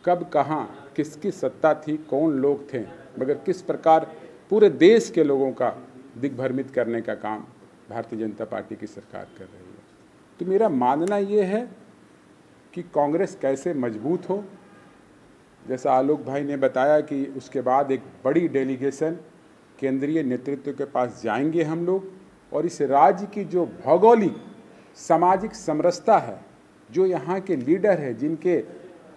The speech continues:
फेस पे वोट मिलता है, जिनकी वाणी पे लोग विश्वास करते हैं इस राज्य पे, वैसे नेतृत्व के हाथ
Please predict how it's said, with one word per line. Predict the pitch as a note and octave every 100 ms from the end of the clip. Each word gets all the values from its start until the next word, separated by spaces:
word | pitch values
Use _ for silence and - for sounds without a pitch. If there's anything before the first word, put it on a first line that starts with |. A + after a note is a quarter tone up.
| -
फेस | F3 G#3+ A3
पे | G#3+
वोट | D#3+ C#3+ D3+
मिलता | C#3 C3 C#3
है, | C#3
जिनकी | C3 D#3 E3 D#3
वाणी | A2 D3+ G3
पे | G3 E3+
लोग | E3
विश्वास | B2+ B2+ - C3+ E3+ -
करते | C3 B2 B2+
हैं | B2+
इस | B2
राज्य | G#2+ G#2+ G#2 A2
पे, | F#2+ - - - - _ _ _ - -
वैसे | B2+ - F#3
नेतृत्व | C#3 A#2+ - C#3 C#3+ -
के | C#3
हाथ | B2 - G2+